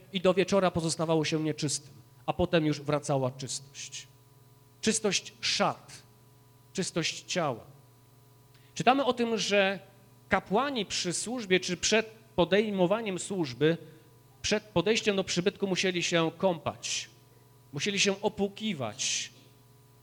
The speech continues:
Był to symbol oczyszczenia z grzechu. Przychodzili służyć Bogu w czystości ciała, w czystości szat. Praktykowano obmywania, pranie ubrań.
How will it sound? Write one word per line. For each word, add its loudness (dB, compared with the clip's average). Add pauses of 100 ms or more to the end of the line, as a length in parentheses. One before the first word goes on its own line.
(280)
Był 0
to 2 (840)
symbol 0 (340)
oczyszczenia -2
z -14
grzechu. -6
Przychodzili 0
służyć 4
Bogu 2 (240)
w -16
czystości 0
ciała, 2
w -8
czystości -2
szat. -2 (1040)
Praktykowano 4
obmywania, 0
pranie -2
ubrań. -2